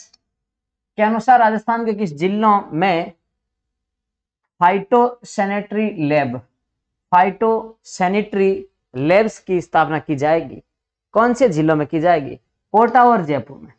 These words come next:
कोटा और जोधपुर में, कोटा और जोधपुर में फाइटोसैनिटरी लैब्स स्थापित की जाएगी। ये पिछले बजट की घोषणा है,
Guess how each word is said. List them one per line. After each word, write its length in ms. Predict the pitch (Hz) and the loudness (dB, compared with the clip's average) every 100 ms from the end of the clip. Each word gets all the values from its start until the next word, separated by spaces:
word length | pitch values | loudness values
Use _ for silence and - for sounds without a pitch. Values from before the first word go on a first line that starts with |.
| _ _ _ _ _ _ _ _ _ _ _ - | _ _ _ _ _ _ _ _ _ _ _ -2
कोटा 260 | 202 220 | 0 4
और 160 | 208 240 | 4 4
जोधपुर 380 | 165 156 - 117 | 2 0 0 -8
में, 120 | 98 _ _ 147 | -10 _ _ -8
कोटा 260 | 151 175 | -4 0
और 160 | 214 285 _ _ _ | 0 -2 _ _ _
जोधपुर 460 | 135 170 170 170 160 | -2 2 2 0 -2
में 200 | 202 233 - _ _ - | -2 -2 -8 _ _ -2
फाइटोसैनिटरी 920 | 170 170 190 190 190 151 151 143 165 | 0 2 0 -4 -4 -6 -6 -6 -8
लैब्स 400 | 143 147 170 - - | -2 -2 -2 -4 -14
स्थापित 400 | 131 147 139 139 | -10 -6 -6 -6
की 80 | 147 | -6
जाएगी। 280 | 151 175 226 | -2 -2 0
ये 140 | 226 | 0
पिछले 320 | - 226 226 208 | 0 -4 -2 -2
बजट 260 | 170 160 | 0 -2
की 80 | 151 | -6
घोषणा 280 | 139 143 | -8 -8
है, 100 | 190 | -10